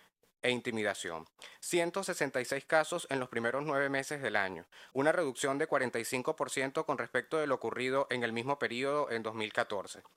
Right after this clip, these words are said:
La protesta social en la calle fue reprimida y limitada. Sin embargo, sigue siendo un número alarmante tomando en cuenta que no se han dado manifestaciones y que no se han celebrado elecciones.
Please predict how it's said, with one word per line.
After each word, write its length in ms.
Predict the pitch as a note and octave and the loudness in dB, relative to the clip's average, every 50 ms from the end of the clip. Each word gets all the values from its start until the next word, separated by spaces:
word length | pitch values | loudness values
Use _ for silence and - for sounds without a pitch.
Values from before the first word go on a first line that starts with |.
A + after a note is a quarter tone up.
| - - - - - - | -20 -20 -20 -20 -4 0
La 100 | B2 B2+ | 0 2
protesta 380 | - B2+ - - D3 - F#3 | 2 0 -4 -4 -4 -4 -2
social 300 | E3+ D#3+ C#3 - C#3 B2+ | -2 -2 0 0 0 2
en 80 | C#3 D3+ | 2 2
la 80 | C#3+ C3 | 0 2
calle 300 | - C3+ C3+ C#3 D3 D3+ | 2 2 2 2 0 -4
fue 120 | - - | -2 -2
reprimida 480 | A2+ B2 B2+ B2+ C3 B2 A#2+ A#2+ B2 C3 | -2 -2 -2 -2 -2 -4 -2 -2 -2 -2
y 60 | C3+ | -2
limitada. 560 | C3 C3 A2+ G#2 G2+ - G#2 G2+ F#2 F#2 F#2+ | -2 -4 -4 -4 -2 0 0 2 2 0 -2
Sin 200 | - - B2 A#2+ | -4 -4 -4 -2
embargo, 460 | A#2 A#2 A#2+ C3 C#3+ D#3+ D#3 E3 F3 - - - - - - | -2 2 4 4 4 4 2 -4 -8 -10 -12 -16 -18 -18 -12
sigue 300 | - - D3 C#3+ D3+ D#3 | -6 -2 0 0 0 0
siendo 320 | - - D#3 D3+ D3 D#3 | 2 2 2 2 2 2
un 100 | D3+ D3+ | 2 2
número 280 | C#3+ C#3+ D3 D3+ D#3 D3+ | 2 2 4 4 4 4
alarmante 500 | C#3+ A#2 A#2 A#2+ C3 C#3+ D#3 D#3+ - F3 | 4 4 4 4 4 4 4 2 -2 -2
tomando 380 | - C#3 B2+ A#2+ A#2+ B2 B2 | -2 0 0 0 0 0 0
en 80 | C#3 C#3+ | -2 -2
cuenta 400 | - D3 C#3 C#3 C#3+ - D3 - | 0 0 0 2 2 0 0 0
que 100 | - B2+ | 0 0
no 160 | A#2+ B2+ D#3 | 0 0 0
se 140 | F3 - F3 | 0 0 -2
han 80 | D#3+ C#3 | 2 4
dado 180 | C#3 C3+ C#3 | 4 4 6
manifestaciones 840 | D3 D#3 D3+ D3 C3+ - C#3+ - - E3 D3+ - C#3+ B2+ B2+ C3+ C#3+ | 4 4 2 0 -2 -4 -6 -4 -2 -4 -2 0 0 0 0 -2 -4
y 40 | D3+ | -4
que 140 | - - A#2 | 0 0 0
no 140 | A#2+ C3 C3+ | 2 0 -2
se 100 | - D#3+ | -2 -4
han 40 | D#3 | -2
celebrado 500 | - E3+ D3 C3+ B2+ A2+ A2 A2 A2 A#2 | -2 -2 0 0 2 2 2 2 2 2
elecciones. 600 | A#2 A2+ - - - G2 F#2 F2 E2 E2 - | 0 -2 -4 -4 -6 -4 -4 -6 -8 -10 -16